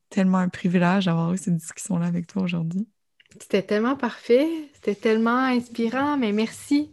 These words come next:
Speaker 2: tellement, Charlène, d'avoir été là. Puis avant de terminer, moi, j'ai
Speaker 1: Mm.
Speaker 2: envie de te poser une question, de mes questions en rafale que je pose habituellement, qui est comme, euh,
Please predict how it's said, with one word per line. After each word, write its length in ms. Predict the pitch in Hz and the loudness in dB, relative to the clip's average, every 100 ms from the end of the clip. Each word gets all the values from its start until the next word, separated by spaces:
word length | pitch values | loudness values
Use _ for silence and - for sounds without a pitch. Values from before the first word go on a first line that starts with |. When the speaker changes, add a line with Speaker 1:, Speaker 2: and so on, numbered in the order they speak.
| - | -2
Speaker 2:
tellement, 380 | 240 240 247 262 | 2 2 0 -2
Charlène, 420 | 226 220 226 247 | -4 -2 -2 -2
d'avoir 320 | 226 208 202 | -2 -2 -4
été 240 | 196 196 | -4 -4
là. 240 | 196 220 233 | -2 -2 -4
Puis 320 | 233 196 185 - - - _ _ | -4 -6 -6 -12 -20 -20 _ _
avant 280 | 214 214 233 | 0 2 2
de 60 | 240 | 0
terminer, 580 | 214 190 185 165 254 262 _ _ _ | -2 -2 -2 -4 -8 -12 _ _ _
moi, 140 | 196 202 | -4 2
j'ai 120 | 196 | 2
Speaker 1:
Mm. 60 | |
Speaker 2:
envie 180 | 165 175 | 2 -2
de 60 | 190 | -4
te 60 | |
poser 500 | 196 - 190 220 233 - - _ _ | -6 -2 0 0 -2 -6 -20 _ _
une 240 | 254 247 220 | 4 4 2
question, 480 | 190 - - 190 - | -2 -4 -8 -10 -8
de 180 | 185 180 | -2 0
mes 160 | 175 175 | 0 -4
questions 320 | 185 - 214 | -6 -2 -2
en 120 | 202 | 0
rafale 300 | 175 180 - | -2 -4 -4
que 100 | 202 | -6
je 60 | 202 | -4
pose 160 | 208 196 | -4 -4
habituellement, 540 | 185 - 175 175 196 | -4 -4 -4 -4 -6
qui 180 | - 190 | -6 -8
est 40 | |
comme, 320 | 190 202 208 | -6 -6 -4
euh, 120 | 190 | -4